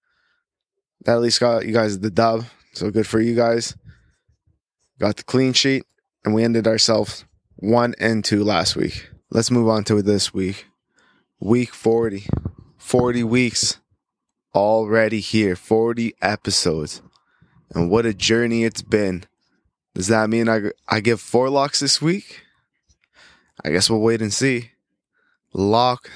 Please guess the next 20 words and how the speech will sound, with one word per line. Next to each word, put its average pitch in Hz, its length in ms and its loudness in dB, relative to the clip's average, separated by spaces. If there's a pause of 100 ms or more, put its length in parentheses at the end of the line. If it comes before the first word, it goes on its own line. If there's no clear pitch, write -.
(140)
number 110 640 0 (200)
one. 95 360 0 (1300)
Back 123 300 0
to 143 120 0
the 131 100 -2
Prem, 107 480 0 (280)
and 92 220 0
we 107 140 0
have 107 180 0
finally, 107 840 -4 (920)
finally 131 720 -2
learned 117 380 0
from 107 240 0
our 107 160 2
mistakes. - 960 -4 (420)
We've 95 220 -2
fucking 117 580 -2
learned 120 240 0
our 110 80 2
lesson. 104 400 -2